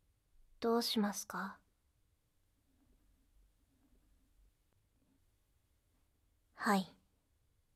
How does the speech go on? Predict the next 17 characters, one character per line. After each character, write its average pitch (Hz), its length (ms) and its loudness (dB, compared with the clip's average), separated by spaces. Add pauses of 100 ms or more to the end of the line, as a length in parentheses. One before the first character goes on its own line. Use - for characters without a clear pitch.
(240)
か 214 160 0
し - 120 -4
こ 220 140 2
ま 214 140 4
り 220 100 2
ま 220 140 2
し - 100 -2
た。 - 240 -6 (4000)
迷 196 280 4 (200)
い 233 60 8
の 202 160 4
な 185 200 -2
い 202 80 0
瞳 180 440 -8
で 190 120 -6
す - 180 -6
ね。 165 340 -12